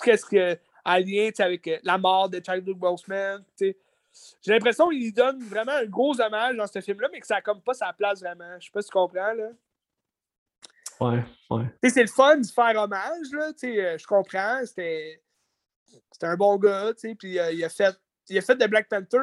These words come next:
Speaker 1: pour vrai, une réalité, puis c'est, c'est un Christ de personnage, tu sais, qu'il a joué, mais je trouve ça, euh... en tout cas, je vais, je me prononcerai pas là parce que j'ai pas vu le film, mais tu sais, selon l'annonce, ils ont l'air de faire un Christ d'hommage.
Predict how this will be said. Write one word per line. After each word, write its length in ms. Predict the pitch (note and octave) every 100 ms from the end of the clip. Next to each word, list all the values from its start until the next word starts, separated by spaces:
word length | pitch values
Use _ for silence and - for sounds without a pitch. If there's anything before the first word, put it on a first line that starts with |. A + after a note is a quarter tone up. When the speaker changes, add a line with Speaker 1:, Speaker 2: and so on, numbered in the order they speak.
| A#3
Speaker 1:
pour 120 | G#3+
vrai, 300 | F#3+ A3 G#3
une 120 | F#3
réalité, 580 | F3 G#3 G3 F3+ - D#4
puis 140 | F4+ G3
c'est, 220 | - F3+
c'est 640 | - _ _ _ _ -
un 120 | G3+
Christ 260 | G3 G#3 G3
de 40 |
personnage, 500 | - A3 G#3 G3 C4+
tu 60 | D#4
sais, 100 | B3+
qu'il 120 | A3+
a 60 | F#3
joué, 260 | F3 B3 E4+
mais 240 | F3 D#3+ _ _ _ _ _ _
je 100 | -
trouve 180 | - F#3
ça, 100 | - A#3 G#3+
euh... 300 | F#3+ E3+ E3+ E3+
en 60 | -
tout 100 | -
cas, 80 | A#3+
je 60 | F#3
vais, 240 | F3+ - _ _ _ _
je 80 | E3
me 80 | F3+
prononcerai 460 | F3+ A3+ A3+ A3 A3
pas 140 | B3+
là 140 | A#3+ C#4
parce 80 | -
que 80 |
j'ai 80 | G3+
pas 120 | F#3 G#3+
vu 100 | G3+
le 80 |
film, 380 | F3+ - B3 B3
mais 100 | F#3
tu 140 | F3 B3+
sais, 40 |
selon 320 | - A#3 C4
l'annonce, 640 | B3+ G#3 G#3 C4+ D#4 - -
ils 100 | G3
ont 80 | F#3
l'air 160 | G#3
de 60 | A3+
faire 220 | - C4+
un 100 | B3
Christ 280 | G3+ A3+ -
d'hommage. 460 | B3+ G#3 G#3+ B3